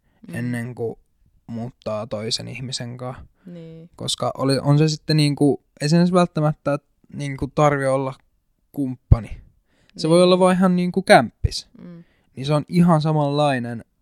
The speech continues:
Speaker 2: samanlainen systeemi siihen pitää keksiä anyways.
Speaker 1: Mm.
Speaker 2: Niin jos sä et osaa asua yksin,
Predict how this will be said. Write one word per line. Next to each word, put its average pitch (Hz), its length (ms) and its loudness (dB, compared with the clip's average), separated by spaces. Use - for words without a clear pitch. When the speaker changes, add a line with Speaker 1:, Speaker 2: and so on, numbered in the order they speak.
Speaker 2:
samanlainen 143 560 2
systeemi 127 600 0
siihen 123 320 -8
pitää 123 260 -8
keksiä 120 440 -10
anyways. 120 520 -8
Speaker 1:
Mm. 165 320 -20
Speaker 2:
Niin 120 100 -10
jos 143 220 2
sä 147 180 -4
et - 160 -14
osaa 131 420 -2
asua 135 400 -8
yksin, 139 540 -2